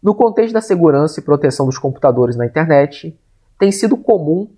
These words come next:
a implementação de um dispositivo de segurança nas redes que monitora o tráfego de entrada e saída e decide permitir ou bloquear tráfegos específicos,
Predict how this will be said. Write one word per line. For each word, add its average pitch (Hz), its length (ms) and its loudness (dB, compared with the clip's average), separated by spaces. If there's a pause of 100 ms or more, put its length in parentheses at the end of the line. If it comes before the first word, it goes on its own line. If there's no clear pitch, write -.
(120)
a 147 80 -2
implementação 175 800 -2
de 160 100 -2
um 175 60 -2
dispositivo 160 720 -2
de 139 80 -4
segurança 135 540 0
nas 151 220 0
redes 139 600 0 (380)
que - 100 -8
monitora 175 680 2
o - 20 -6
tráfego 170 760 -2 (260)
de 151 160 -2
entrada 175 460 0
e - 20 -14
saída 156 680 -2 (380)
e 180 80 -2
decide 196 440 0
permitir 202 760 -4
ou 247 220 2
bloquear 196 580 2
tráfegos 180 640 -2
específicos, 180 1080 -8